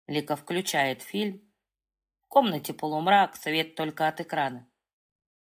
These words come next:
Я сижу и смотрю вперёд, но то и дело взгляд сам скользит вниз. Туда,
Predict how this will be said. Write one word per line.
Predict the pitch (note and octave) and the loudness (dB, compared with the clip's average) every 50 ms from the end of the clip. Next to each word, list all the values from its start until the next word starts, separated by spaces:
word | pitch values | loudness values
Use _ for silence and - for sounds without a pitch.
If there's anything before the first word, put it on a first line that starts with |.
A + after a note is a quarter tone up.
| _ _ _ _ _ _ - | _ _ _ _ _ _ -10
Я | C3+ C#3 C#3 C#3+ | -4 -2 -2 -2
сижу | C#3+ - F3 E3+ D#3+ E3+ A3 A3 | 0 0 0 0 0 2 2 2
и | F#3 D#3+ | 0 0
смотрю | - - D#3+ D#3 D3+ - F3+ F#3+ | -2 -2 -2 -2 -2 0 -2 -4
вперёд, | F#3 - - F#3+ F#3+ F3 D3+ C3 B2 - - - | -4 -4 -4 -2 0 0 -2 -4 -6 -8 -14 -12
но | C3 C3 C3 B2+ | -10 -8 -8 -8
то | A#2+ - C#3 C3+ | -8 -8 -6 -6
и | C3 C3+ C3+ | -4 -6 -6
дело | A#2+ B2+ C#3+ D#3 F#3 F#3+ F3 D3+ C3+ B2+ | -6 -2 0 0 2 2 2 0 0 -2
взгляд | B2+ C3 C3 C3 C#3+ C#3 E3 F3+ F3 D#3 C3 - - | -2 -6 -8 -6 -2 2 4 6 6 4 2 0 0
сам | - E3 F#3 F#3+ F3 C#3 C3+ | 4 6 6 6 6 2 0
скользит | - - - D3 D3 D3+ D3 D3 F#3 F#3+ F#3+ | -6 -4 -2 -2 -2 -2 -2 -2 -2 -2 -2
вниз. | - F3 F#3 G3 G3 F#3+ E3 C#3+ B2 - - _ _ _ _ _ _ _ _ _ _ _ _ _ _ _ _ | -4 -6 -4 -2 -2 -2 -4 -6 -8 -12 -16 _ _ _ _ _ _ _ _ _ _ _ _ _ _ _ _
Туда, | - C3 D3+ E3 E3 D#3 D3+ D#3 D#3 B2+ - | -10 -8 -4 0 2 4 4 4 2 -2 -6